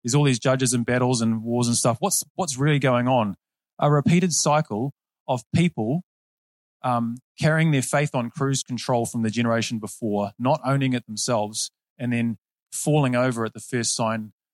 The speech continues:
of difficulty. So that's what we're gonna talk about a little bit,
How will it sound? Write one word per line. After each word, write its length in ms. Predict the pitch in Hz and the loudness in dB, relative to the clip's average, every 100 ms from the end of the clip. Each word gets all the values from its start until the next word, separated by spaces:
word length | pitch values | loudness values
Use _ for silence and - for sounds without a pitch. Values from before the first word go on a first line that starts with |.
| _ | _
of 120 | 117 - | -16 -8
difficulty. 640 | 113 120 113 101 95 85 _ _ _ _ _ | -6 -4 -6 -6 -8 -10 _ _ _ _ _
So 320 | - 151 151 143 _ _ _ | 0 2 2 -2 _ _ _
that's 460 | - 190 - - - _ | -4 -2 0 -2 -6 _
what 80 | 147 | -2
we're 120 | 143 | 0
gonna 180 | 139 131 | 0 -2
talk 240 | - 135 | -2 -2
about 240 | 139 143 120 | 0 0 2
a 60 | |
little 180 | 120 151 | 0 2
bit, 160 | 180 | 0